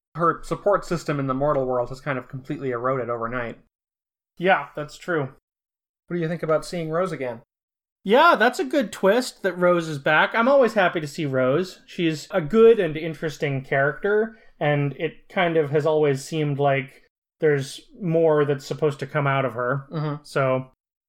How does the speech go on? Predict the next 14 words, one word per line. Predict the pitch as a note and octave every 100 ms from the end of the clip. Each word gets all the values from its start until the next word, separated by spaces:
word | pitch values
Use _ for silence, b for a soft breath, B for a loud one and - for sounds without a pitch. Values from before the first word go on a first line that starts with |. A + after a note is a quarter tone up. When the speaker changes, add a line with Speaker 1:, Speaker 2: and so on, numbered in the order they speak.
| _ _ _ -
Speaker 2:
it's | C#3
good | - D#3+ C#3+ C3+
that | C3 C3 _ _ _ -
that | D#3 D3+ D3+ C3 - C#4 D4+ -
promise | - F#3 D#3 C#3+ C#3
might | D3+ D3
be | C#3+
finally | D3 C#3 C3+ C3
paying | C3 C3+ C3
off. | B2+ B2+ - - _ _ _ _ _ _ _ F3
Speaker 1:
Mm-hmm. | C#3 D#3 F3+ _ _ _ _ _ _ _
What | D#3+
about | D3+ C3+
Zelda? | C#3 E3 B2